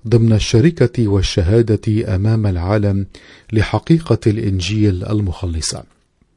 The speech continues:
من جانبه أكد رئيس المجلس البابوي لتعزيز وحدة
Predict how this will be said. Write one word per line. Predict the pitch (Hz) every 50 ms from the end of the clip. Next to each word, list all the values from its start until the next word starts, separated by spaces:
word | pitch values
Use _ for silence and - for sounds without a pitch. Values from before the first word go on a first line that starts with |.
| _ _ _ _ _ _ -
من | 117 120 120
جانبه | 113 131 151 185 190 170 156 139 131 131
أكد | 127 - - - 120 117
رئيس | 113 107 107 110 117 123 - -
المجلس | 120 107 104 110 113 117 113 110 110 104 - -
البابوي | 110 104 101 98 95 107 107 98 101 92 101 117 127 127 113
لتعزيز | 98 98 - - 98 90 90 90 87 101 117 110 101 95
وحدة | 90 85 104 104 - - 113 104